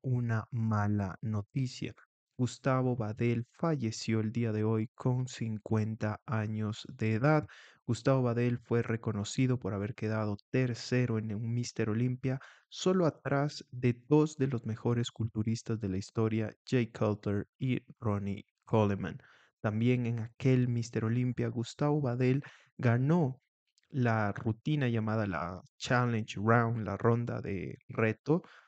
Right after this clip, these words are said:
donde podías retar a otros culturistas a competir en ciertas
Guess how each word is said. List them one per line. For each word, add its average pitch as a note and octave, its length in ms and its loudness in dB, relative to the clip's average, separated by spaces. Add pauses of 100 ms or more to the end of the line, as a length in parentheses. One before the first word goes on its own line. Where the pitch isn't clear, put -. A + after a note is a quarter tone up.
(140)
donde C#3 400 0
podías A2+ 680 -2
retar G#2+ 320 -2
a G#2+ 40 2
otros G#2 240 -6
culturistas A2+ 680 -4
a A2 60 -8
competir - 500 -8
en G2+ 120 -6
ciertas - 600 -4